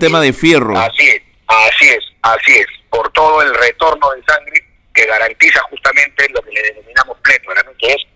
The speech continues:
Speaker 1: la ganancia de sangre hacia el niño para,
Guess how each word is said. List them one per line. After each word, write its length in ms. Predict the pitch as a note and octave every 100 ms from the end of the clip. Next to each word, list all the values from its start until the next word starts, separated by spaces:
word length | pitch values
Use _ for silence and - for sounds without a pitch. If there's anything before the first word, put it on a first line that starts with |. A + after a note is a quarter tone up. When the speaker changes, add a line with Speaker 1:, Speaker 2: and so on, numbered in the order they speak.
| _
Speaker 1:
la 140 | B2 A#2+
ganancia 480 | A#2+ D3 D3+ C#3
de 140 | B2+ A#2+
sangre 240 | C#3+ C#3 C3+
hacia 180 | - -
el 100 | F#4
niño 240 | F#4+ G4 - _ _ _ _
para, 460 | - D3+ D#3 D#3+ E3